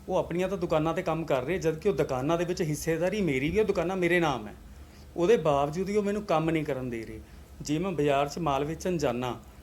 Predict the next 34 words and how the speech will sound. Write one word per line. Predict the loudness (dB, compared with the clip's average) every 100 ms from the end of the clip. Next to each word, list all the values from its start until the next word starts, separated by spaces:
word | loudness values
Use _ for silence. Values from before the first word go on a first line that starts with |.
| -20 -2
ਤੇ | 0
ਉਹ | 2
ਮਾਲ | 2 2 2
ਨਹੀਂ | 0
ਵੇਚਣ | -2 -2 -2
ਦਿੰਦੇ | 0 0
ਲੋਕਾਂ | 0 0 -2 -2
ਨੂੰ। | 0
ਉਹਨਾਂ | -2 -2
ਨੇ | -2
ਗਲਤ | 0 0 0
ਮੈਸੇਜ | 0 0 -2 -6
ਸਾਰਿਆਂ | -2 0 0 -2
ਦੇ |
ਮੋਬਾਈਲ | -2 2 2 0
'ਤੇ, | -2
ਗਰੁੱਪਾਂ | -2 -4 -4 -6
ਦੇ | -6
ਵਿੱਚ | -6
ਉਹਨਾਂ | -4 -2
ਨੇ |
ਗਲਤ | 0 -2 0
ਮੈਸੇਜ | -2 -2 -6
ਪਾਇਆ | -6 -4 -4
ਹੋਇਆ | -4 0 0
ਹੈ | -2 -10 -16 -20 -10
ਕਿ | -4 -2 -2 -4 -8 -16 -6
ਇਹਦੇ | 2 4 4
ਤੋਂ | 0 0
ਕੋਈ | 0 0 2
ਵੀ | 0
ਮਾਲ | 2 0 0
ਨਾ | 2 2
ਲਵੇ, | 4 2 0